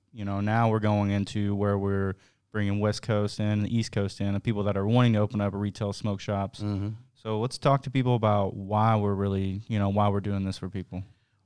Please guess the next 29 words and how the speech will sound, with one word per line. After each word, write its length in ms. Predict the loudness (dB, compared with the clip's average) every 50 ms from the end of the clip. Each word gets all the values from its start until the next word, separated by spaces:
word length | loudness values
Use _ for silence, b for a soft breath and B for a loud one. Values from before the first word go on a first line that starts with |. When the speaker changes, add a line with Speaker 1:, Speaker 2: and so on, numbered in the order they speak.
| _ -8
Speaker 2:
Well, 140 | -4 -2
really, 240 | 0 0 2 4 6
man, 320 | 6 6 6 6 6 6 6
I 20 |
mean, 300 | 6 6 6 4 4 2
I, 140 | 0 0 0
I, 440 | 0 0 0 0 0 0 -2 -2 -4
I, 40 | -4 -4
the 140 | -4 0 4
reason 300 | 4 6 6 4 4 2
I'm 280 | 4 4 4 4 4 4
wanting 220 | 2 0 -2 -4
to 60 | -6
do 220 | -2 0 0 0 0
it, 140 | -2 -2 -4
I 100 | -4 -4
mean, 300 | -4 -2 -2 -4 -4 -4
is, 260 | -4 -4 -4 -4 -6
is, 360 | -6 -4 -4 -4 -4 -6 -10 -16 -20 _ _ _ _ _ _ _ _ _ _ _ -8
you 100 | -4 -2
know, 80 | -2
I, 180 | 0 0 -2 -2 0
I 220 | 2 4 4 4
have 120 | 4 4 2
made 180 | 0 0 2
a 40 | 0 0
lot 200 | 0 0 -2 -2
of 80 | -2
mistakes. 520 | -2 -4 -4 -4 -6 -6 -6 -10 -16 -20